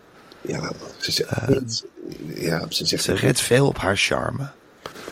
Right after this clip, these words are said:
Speaker 1: Heel veel. Ze, ze
Speaker 2: Eh, ze heeft op zich voor hetere vuren gestaan.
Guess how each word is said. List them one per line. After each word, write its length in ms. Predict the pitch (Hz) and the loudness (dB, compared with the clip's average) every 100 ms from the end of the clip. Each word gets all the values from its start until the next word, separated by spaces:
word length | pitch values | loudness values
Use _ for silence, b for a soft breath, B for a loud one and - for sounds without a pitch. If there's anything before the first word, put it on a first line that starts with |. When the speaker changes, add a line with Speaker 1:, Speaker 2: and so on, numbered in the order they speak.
| - | -6
Speaker 1:
Heel 380 | 95 104 120 104 | 2 8 8 6
veel. 360 | - 80 71 - | 2 -2 -2 -6
Ze, 180 | 64 | -6
ze 140 | - 90 | -2 2
Speaker 2:
Eh, 280 | - - - - | 2 2 0 -2
ze 140 | - | 0
heeft 380 | 110 120 147 131 | 2 6 4 4
op 100 | - | -4
zich 260 | - 110 - | -2 -2 -2
voor 140 | - | -4
hetere 460 | 98 90 113 - - | 0 0 0 -2 -6
vuren 400 | - 107 107 - | -2 -2 0 -2
gestaan. 600 | - - - 62 123 | -2 -2 0 -2 -4